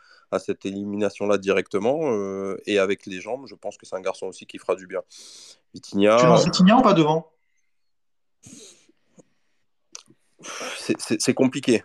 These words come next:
Speaker 1: Je pense que c'est pas le meilleur contexte pour le relancer. Moi, je l'aurais mis, euh, je le, je, je pensais sincèrement qu'il allait le faire démarrer sur le match d'hier.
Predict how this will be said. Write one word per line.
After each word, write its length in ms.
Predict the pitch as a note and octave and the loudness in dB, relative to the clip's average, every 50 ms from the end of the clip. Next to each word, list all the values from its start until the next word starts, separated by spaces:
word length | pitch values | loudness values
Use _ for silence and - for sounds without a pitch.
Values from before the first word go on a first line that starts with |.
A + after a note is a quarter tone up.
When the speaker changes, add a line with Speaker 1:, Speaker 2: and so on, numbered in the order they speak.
| _ G#2+ | _ -8
Speaker 1:
Je 100 | G2 A2 | -8 -6
pense 260 | F#2+ - B2+ B2 - | -2 0 -2 -2 -2
que 100 | - A#2 | -6 -6
c'est 140 | - A#2 - | -6 -4 0
pas 120 | - A#2 | 0 0
le 80 | A#2+ B2 | 0 0
meilleur 220 | A#2+ A#2+ A#2+ - | 0 -2 -2 -4
contexte 360 | - B2 A2 C3 B2 - _ _ | -6 -10 -10 -10 -12 -12 _ _
pour 140 | A2+ A2+ | -8 -6
le 80 | A2+ G#2+ | -6 -6
relancer. 400 | G#2+ A2+ A#2 A#2 A2 - - C3+ | -6 -4 -6 -6 -8 -6 -8 -8
Moi, 140 | C3+ B2+ A#2 | -4 -4 -6
je 80 | G#2 G#2+ | -4 -4
l'aurais 180 | A2 G#2+ A2 A2+ | -4 -4 -2 -4
mis, 220 | A#2 A#2+ B2 A#2 | -4 -6 -6 -4
euh, 300 | A2 G2+ G2 G2 F#2+ F#2+ F#2+ | -4 -4 -4 -4 -6 -8 -10
je 120 | - G#2 | -12 -14
le, 140 | G#2 F#2+ F2+ | -16 -16 -16
je, 200 | - G#2+ G2+ F#2+ | -18 -20 -20 -20
je 120 | - - | -20 -20
pensais 320 | - _ G#2+ G#2 - A#2+ A#2 | -10 _ -8 -8 -6 -10 -6
sincèrement 440 | - B2+ A#2+ - A#2+ A#2 B2 B2+ | -6 -6 -2 -2 -2 -2 -2 -4
qu'il 160 | A#2+ - A2 G#2+ | -8 -6 -8 -8
allait 120 | G#2 G#2+ | -8 -8
le 60 | G#2+ | -10
faire 200 | - - A2+ A2 | -8 -6 -6 -4
démarrer 320 | G#2 A2 A2 A2+ G#2+ A2+ A2+ | -4 -6 -6 -4 -4 -4 -6
sur 180 | - - A2 | -8 -10 -8
le 120 | G#2+ G#2+ G#2 | -8 -6 -6
match 240 | A2 G#2 - - | -6 -8 -6 -8
d'hier. 460 | A2+ G#2 G#2 G#2 A2 A2+ B2+ D3 - | -14 -18 -16 -12 -4 -4 -4 -4 -4